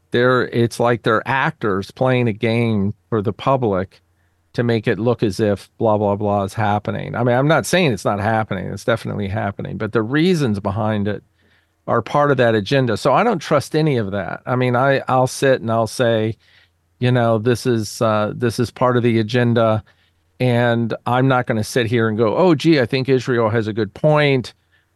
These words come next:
or even, uh, "Hamas has a good point," or whatever it might be. It's like, that's pointless to me because it's all fabricated. Um, the bottom line is, is that people are dying, and a lot of them. And,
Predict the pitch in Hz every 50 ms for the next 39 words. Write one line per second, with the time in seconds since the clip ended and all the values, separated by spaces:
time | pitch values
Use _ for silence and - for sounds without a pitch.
0 | _ - - 110 110 107 104 107 110 - - - 127 123 110 123 120 117 113 110
1 | 107 110 - _ - - 110 107 104 104 104 110 117 120 123 123 117 - 131 120
2 | 110 123 - - 107 - - - 135 127 127 127 123 123 117 104 123 117 107 113
3 | 110 - - 120 127 131 135 147 139 139 135 127 104 120 120 113 107 107 151 160
4 | 151 127 107 98 - 127 117 117 104 - 123 113 - - - 170 165 151 113 -
5 | 95 92 92 - - - - _ _ _ _ _ - 127 117 117 107 98 95 92
6 | 113 107 - 120 113 104 120 104 - 135 127 127 127 - 135 131 127 120 123 110
7 | - 117 107 98 90 - 95 - - _ _ _ _ _ _ _ _ _ _ _
8 | _ _ _ _ _ _ _ _ - 117 113 113 113 110 110 117 107 - - -
9 | _ - 110 117 104 127 139 165 220 247 240 196 151 123 117 113 110 113 117 110
10 | 113 117 104 113 110 113 120 - - - 135 123 - 120 110 104 101 107 110 110
11 | 113 113 110 110 104 87 90 - - _ _ _ _ _ 123 117 110 104 104 104
12 | 110 117 117 117 117 113 107 101 107 107 101 95 95 - - 101 - _ _ _
13 | _ _ _ _ _ _ _ _ _ _ _ _ - 113 117 113 113 113 110 107
14 | 110 107 104